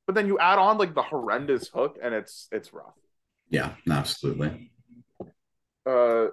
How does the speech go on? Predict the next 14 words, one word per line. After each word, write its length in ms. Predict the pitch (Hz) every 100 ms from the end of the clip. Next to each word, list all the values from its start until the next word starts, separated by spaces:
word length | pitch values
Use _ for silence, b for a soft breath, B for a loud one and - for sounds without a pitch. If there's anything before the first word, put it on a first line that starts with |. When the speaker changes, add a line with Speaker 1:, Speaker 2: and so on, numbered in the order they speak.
| -
Speaker 1:
Nowhere 420 | 131 156 196 190
Fast 420 | 170 151 170 180 170
is 80 |
the 80 | 165
next 260 | 147 160 -
one, 160 | 160 139
if 140 | 123
you're 100 | 123
ready 200 | 120 120
to 60 | 107
go 120 | 104
to 80 | 107
that. 220 | 107 107 - _ _ _ _ _ _
Speaker 2:
Uh, 200 | - -